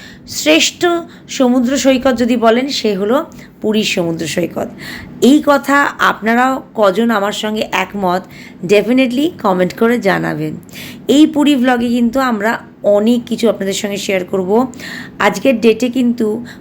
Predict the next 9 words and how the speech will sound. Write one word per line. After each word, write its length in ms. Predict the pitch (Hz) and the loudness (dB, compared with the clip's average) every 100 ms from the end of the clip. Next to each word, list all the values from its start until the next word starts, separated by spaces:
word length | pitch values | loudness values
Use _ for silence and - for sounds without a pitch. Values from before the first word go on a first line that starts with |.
| - | -10
পুরীতে 580 | 190 202 214 240 196 - - - - | -4 -2 0 2 2 0 -6 -18 -8
শুধু 340 | - 277 302 | 0 2 4
পুরী 420 | 240 269 285 277 - - - - - | 2 2 0 0 -6 -14 -20 -10 -2
এক, 220 | 208 - - - - - - - - | -2 -4 -12 -20 -20 -20 -20 -12 -4
মানে, 300 | 185 185 180 - - | -2 0 -2 -4 2
কি 100 | 247 | 4
বলবো, 340 | 208 170 175 - | 4 2 -2 -2
পুরী 220 | 226 240 | -2 0
শুধু 340 | 240 254 262 | 0 0 0